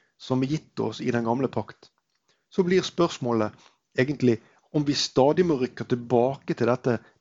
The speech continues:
brennofferalteret for å ofre på nytt, eller om vi fortsatt er frelst, selv om vi fortsatt synder på nytt.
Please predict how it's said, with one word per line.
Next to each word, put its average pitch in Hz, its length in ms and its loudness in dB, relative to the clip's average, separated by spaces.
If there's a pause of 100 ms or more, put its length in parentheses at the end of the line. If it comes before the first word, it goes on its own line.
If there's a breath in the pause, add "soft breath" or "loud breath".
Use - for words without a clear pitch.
brennofferalteret 113 1040 -2
for 117 160 -4
å - 80 -4
ofre - 240 -6
på 156 160 0
nytt, - 400 -8 (840)
eller 156 120 6
om 165 80 0
vi 160 60 -2
fortsatt - 480 -8
er 131 80 -4
frelst, - 540 -2 (1300)
selv 180 260 0
om 123 120 0
vi 127 180 4 (260)
fortsatt - 680 -10
synder 143 400 -8
på 110 100 -10
nytt. - 300 -18